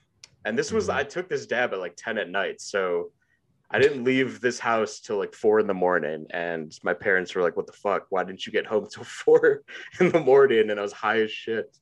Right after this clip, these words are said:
Speaker 1: just
Speaker 2: Yeah.
Speaker 1: walking into my house. And I thought I, I had that panic where I was like, "Maybe I'm not gonna be okay. Maybe I should go to the hospital."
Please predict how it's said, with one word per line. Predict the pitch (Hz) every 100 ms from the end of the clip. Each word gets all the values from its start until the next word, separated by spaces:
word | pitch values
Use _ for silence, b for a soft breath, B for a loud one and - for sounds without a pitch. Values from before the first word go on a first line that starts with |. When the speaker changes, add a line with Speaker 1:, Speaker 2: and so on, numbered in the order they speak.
| b b b b b b _ _
Speaker 1:
just | 110
Speaker 2:
Yeah. | 90
Speaker 1:
walking | 104 110 117
into | 107 107
my | 104 98
house. | 107 98 85 - _ _ _
And | 120 98 90 90 87 - - _ _ _ _ _ - B _ -
I | 131
thought | 156 156
I, | 147 - -
I | 117 135
had | 151 151
that | 135 120 - _ _ -
panic | - 113 107 92 101
where | 92
I | 87
was | 87
like, | 85 101
"Maybe | 104 110 107
I'm | 104
not | 95
gonna | 110 95
be | 95
okay. | 87 - 90 87
Maybe | 90 95
I | 98
should | - 92
go |
to | 90
the | 85
hospital." | 87 80 - 78 76 76